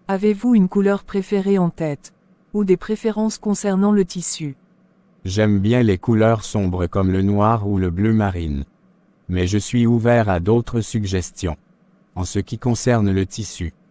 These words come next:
Speaker 2: quelque chose de confortable et de haute qualité serait parfait.
Speaker 1: Nous avons plusieurs options qui pourraient correspondre à vos critères.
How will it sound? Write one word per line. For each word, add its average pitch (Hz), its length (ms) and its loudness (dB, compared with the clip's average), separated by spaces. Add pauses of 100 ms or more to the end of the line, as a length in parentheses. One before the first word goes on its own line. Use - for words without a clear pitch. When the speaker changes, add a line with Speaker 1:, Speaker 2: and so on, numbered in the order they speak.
(280)
Speaker 2:
quelque 120 340 0
chose 113 320 0
de 92 80 -2
confortable 107 840 0
et 101 80 0
de 87 120 -2
haute 113 340 2
qualité 107 500 0
serait 92 320 -2
parfait. 82 520 -8 (680)
Speaker 1:
Nous 185 220 2
avons 202 240 2
plusieurs 226 460 -2
options 240 340 -2
qui 220 140 -8
pourraient 185 260 -2
correspondre 202 680 -2
à 180 60 0
vos 170 140 -2
critères. 160 580 -4